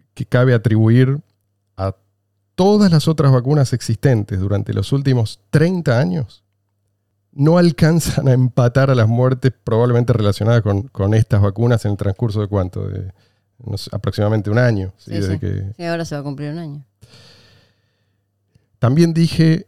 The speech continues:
Speaker 1: la vez pasada que algunos estiman que el número real de muertos es, eh, muy superior, es probablemente diez veces más, pero hay gente que se dedicó a estudiar este tema y calculan que en realidad podría ser, escuchen bien, entre cuarenta y cien veces más.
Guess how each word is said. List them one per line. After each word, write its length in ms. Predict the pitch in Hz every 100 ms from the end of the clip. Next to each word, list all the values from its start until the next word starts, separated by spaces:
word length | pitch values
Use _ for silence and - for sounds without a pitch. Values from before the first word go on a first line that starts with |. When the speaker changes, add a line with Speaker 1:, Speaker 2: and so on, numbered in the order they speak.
| _
Speaker 1:
la 120 | - 107
vez 80 |
pasada 420 | - 113 - 123 104
que 340 | 98 104 104 -
algunos 320 | 98 101 -
estiman 380 | - 110 107 92
que 280 | 92 90 107 - -
el 160 | 101 98
número 280 | 113 110 107
real 400 | 101 104 110 104
de 100 | 104
muertos 440 | 107 110 110 -
es, 360 | 101 - - - -
eh, 360 | 95 87 90
muy 220 | 95 113 104
superior, 460 | 110 107 117 120
es 60 | 98
probablemente 540 | 98 98 101 104 101
diez 200 | 95 104
veces 240 | 107 104 101
más, 240 | 107 95
pero 180 | - 143
hay 60 |
gente 240 | - 226 147
que 80 | 117
se 120 | 120
dedicó 260 | 120 -
a 20 | 165
estudiar 280 | - 156
este 160 | 147 139
tema 280 | 165 107 92 _ _ _ _ _ _ _ _ _ _ _ _
y 80 | 120
calculan 380 | 131 131 185 156
que 60 |
en 60 | 131
realidad 340 | 123 135 165
podría 360 | - 135 151 135
ser, 260 | - 151
escuchen 400 | 160 - 135 - -
bien, 180 | 104 110
entre 240 | 101 107
cuarenta 600 | - 131 135 170 180 175 160
y 120 | 117
cien 420 | - 143 156 151
veces 340 | 127 - 120
más. 540 | 98 101 - - -